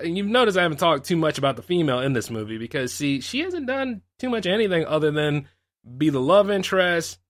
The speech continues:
and scream. That's all she pretty much did. And then the way her curves looked, you know, that, that was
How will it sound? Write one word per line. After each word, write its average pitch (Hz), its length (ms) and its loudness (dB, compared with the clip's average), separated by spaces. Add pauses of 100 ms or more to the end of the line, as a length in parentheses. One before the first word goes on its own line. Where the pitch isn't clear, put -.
(180)
and 135 160 0
scream. 110 440 -6 (280)
That's 165 160 0
all 165 140 0
she 127 220 -4 (180)
pretty 139 180 -2
much 98 300 -8
did. 113 240 -6 (500)
And 226 140 0
then 233 120 4
the 202 60 0
way 220 140 4
her 196 120 2
curves 185 340 -2
looked, 120 260 -4
you 131 100 -6
know, 131 180 -4
that, 143 180 -2
that 156 160 2
was 151 300 -2